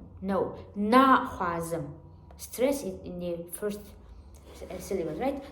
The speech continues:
Naxwazim. Ez naxwazim. Ez naxwazim. Okay, Ez naçim. I don't go. Not naçim, but naçim. Na is longer, okay? Naçim.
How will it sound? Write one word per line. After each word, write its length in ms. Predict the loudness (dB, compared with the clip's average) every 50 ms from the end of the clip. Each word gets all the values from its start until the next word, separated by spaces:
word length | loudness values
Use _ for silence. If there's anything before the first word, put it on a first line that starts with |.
| -8 2
Naxwazim. 800 | 6 8 10 10 10 8 8 4 2 2 2 2 0 -2 -4 -8 -8 -10 -14 -16 -8 0
Ez 260 | 2 4 4 4 4 2 -2 -2
naxwazim. 920 | 0 4 8 10 10 10 10 8 6 2 -2 -2 -2 -2 -4 -6 -8 -10 -12 -14 -16 -18 -20 -20 -20 -20 -20 -20 -20 -20 -20 -20 -20 -14 -4 0
Ez 260 | 2 2 2 4 4
naxwazim. 720 | 6 6 6 6 4 2 0 -4 -8 -8 -8 -8 -10 -12 -14 -16 -16 -14
Okay, 240 | -8 -4 -2 0 2
Ez 180 | 2 2 2 2 0 -2 -2
naçim. 800 | -4 -4 2 4 6 6 6 6 4 2 2 0 0 0 0 0 -2 -4 -8 -12 -14 -16 -18 -18 -14 -10
I 60 | -6
don't 260 | -4 -2 -2 -2 -2 0
go. 240 | 2 2 2 2
Not 260 | 2 2 2 2 0 -6 -8 -10 -12 -12 -10 -4
naçim, 440 | 0 0 2 2 0 -2 -2 -2 -2 -2 -2 -2 0
but 120 | 0 0 0 -2 -4 -4 -6 -6 -4
naçim. 640 | 2 6 8 8 10 8 6 2 0 -4 -4 -6 -6 -8 -12 -14 -16 -18 -18 -18 -14 -6
Na 380 | 0 2 4 6 6 6 4 4
is 240 | 2 0 -2 -2 -2
longer, 420 | 2 6 6 6 6 4 2 0 0
okay? 220 | -2 -2 0 0 0
Naçim. 580 | 2 2 4 6 6 6 6 2 -2 -4 -8